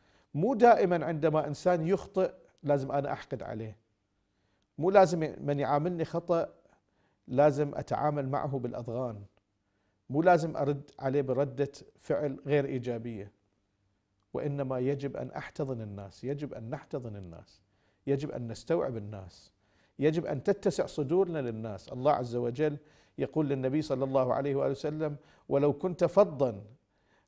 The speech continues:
غليظ القلب لانفضوا من حولك، وإنك لعلى خلق عظيم". في مقابل هذا رسول الله صلى الله عليه وآله وسلم هو الأسوة الحسنة،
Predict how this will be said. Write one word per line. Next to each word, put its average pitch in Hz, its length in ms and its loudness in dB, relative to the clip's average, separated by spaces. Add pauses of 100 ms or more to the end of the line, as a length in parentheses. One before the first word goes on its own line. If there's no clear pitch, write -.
غليظ 175 420 4
القلب 202 440 6
لانفضوا 208 560 4
من 160 140 0
حولك، 123 440 -4 (260)
وإنك 185 420 -2
لعلى 160 360 4
خلق 185 460 -4
عظيم". 156 480 -2 (580)
في 143 120 -4
مقابل 151 440 4
هذا 165 480 4 (380)
رسول 139 320 2
الله 151 180 8
صلى 156 240 2
الله 147 280 6
عليه 143 160 4
وآله 147 200 4
وسلم 175 440 0 (360)
هو 175 100 10
الأسوة 190 560 8
الحسنة، 170 640 6